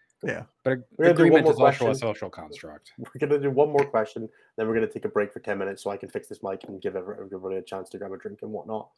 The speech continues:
Speaker 3: Uh, so the last question is, at high level, what does the stat check balance slate look like?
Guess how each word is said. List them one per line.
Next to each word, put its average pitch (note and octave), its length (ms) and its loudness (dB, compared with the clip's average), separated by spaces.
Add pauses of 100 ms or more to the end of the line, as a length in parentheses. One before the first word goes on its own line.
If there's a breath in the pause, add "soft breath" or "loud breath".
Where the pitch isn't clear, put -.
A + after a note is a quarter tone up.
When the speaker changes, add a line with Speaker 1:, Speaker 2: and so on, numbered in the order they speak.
(480)
Speaker 3:
Uh, G#2 160 -6
so - 120 -4
the B2 80 2
last C#3+ 200 4
question B2 320 -2
is, A#2+ 220 -4
at C3+ 160 -4
high F3 180 4
level, C#3+ 500 6
what C#3+ 140 4
does C#3 140 -6
the - 80 -10
stat B2 260 0
check A2+ 220 -4
balance G#2 340 -4
slate G2+ 240 -6
look G#2 240 -14
like? G2+ 220 -14